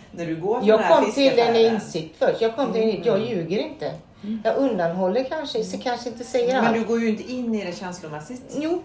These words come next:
Speaker 2: men lyssna
Speaker 3: Först
Speaker 2: lite.
Speaker 3: gjorde du det.
Speaker 2: Jo,
Speaker 3: Hemma.
Speaker 2: först gjorde jag ju det. Och jag
Speaker 1: Mm.
Speaker 2: pratade till och med med dig,
Speaker 3: Mm.
Speaker 2: så jag fick liksom, eh, jag pratade med Mats, jag pratade
Speaker 1: Och då
Speaker 2: med
Speaker 1: var du upprörd, eller?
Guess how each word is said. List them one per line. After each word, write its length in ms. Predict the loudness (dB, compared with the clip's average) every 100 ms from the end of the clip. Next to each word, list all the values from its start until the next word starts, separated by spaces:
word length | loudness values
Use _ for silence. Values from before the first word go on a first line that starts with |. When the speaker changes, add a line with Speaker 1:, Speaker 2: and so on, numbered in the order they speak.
| -4
Speaker 2:
men 140 | 0 0
lyssna 180 | 0 2
Speaker 3:
Först 240 | 2 2
Speaker 2:
lite. 140 | 0 2
Speaker 3:
gjorde 160 | 0
du 160 | 0 -2
det. 180 | -2 -6 6
Speaker 2:
Jo, 140 | 6
Speaker 3:
Hemma. 180 | 8 6
Speaker 2:
först 280 | 4 2 -2
gjorde 280 | 0 0 2
jag 300 | 4 6 4
ju 100 | 0
det. 180 | 2 0
Och 360 | 0 -12 0
jag 20 | 0
Speaker 1:
Mm. 120 | 4
Speaker 2:
pratade 480 | 6 6 4 -4 -4
till 200 | -2 0
och 60 |
med 160 | 0 0
med 120 | 0
dig, 240 | 6 6 6
Speaker 3:
Mm. 140 | 2
Speaker 2:
så 80 | 2
jag 140 | 2
fick 200 | 0 -6
liksom, 560 | -4 -6 0 0 0 -2
eh, 420 | 0 2 2 2
jag 120 | 0
pratade 300 | 0 -2 -2
med 100 | -6
Mats, 440 | -4 -2 -2 -4 -6
jag 120 | -4
pratade 340 | -4 0 0
Speaker 1:
Och 60 | 4
då 80 | 4
Speaker 2:
med 80 | 6
Speaker 1:
var 120 | 2
du 80 | -2
upprörd, 460 | -6 -6 -4 -4
eller? 320 | -6 -6 -8